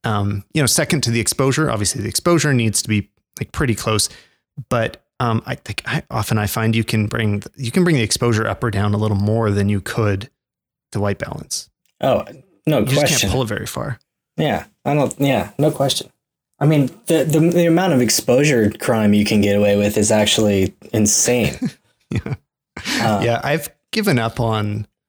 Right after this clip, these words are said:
Speaker 1: having any guilt <laughs>
Speaker 2: Yeah.
Speaker 1: about dragging that slider to three <laughs> stops sometimes.
Speaker 2: Seriously.
Speaker 1: Depending what, depending what it's for.
Speaker 2: I don't care.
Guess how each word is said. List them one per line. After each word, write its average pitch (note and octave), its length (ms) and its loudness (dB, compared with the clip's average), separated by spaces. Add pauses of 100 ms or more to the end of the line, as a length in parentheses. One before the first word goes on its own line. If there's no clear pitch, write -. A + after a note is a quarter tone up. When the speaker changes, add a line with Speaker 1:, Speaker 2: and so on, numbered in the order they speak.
(560)
Speaker 1:
having A#2 260 0
any A2 160 2
guilt G#2+ 480 -2 (540)
<laughs> - 460 -4
Speaker 2:
Yeah. - 200 -2 (220)
Speaker 1:
about B2 220 0
dragging A#2 420 2
that A2 180 -2
slider A2+ 640 -2 (440)
to A2 680 -2 (380)
three G#2 440 -2
<laughs> A#2 80 2
stops - 640 -2
sometimes. C3+ 880 -2
Speaker 2:
Seriously. F#3+ 380 0
Speaker 1:
Depending A#2 140 2
what, A2+ 280 -4
depending D#3 320 0
what A2+ 120 -2
it's - 100 -4
for. - 280 -10 (140)
Speaker 2:
I G3 100 0
don't G2+ 160 0
care. - 300 -2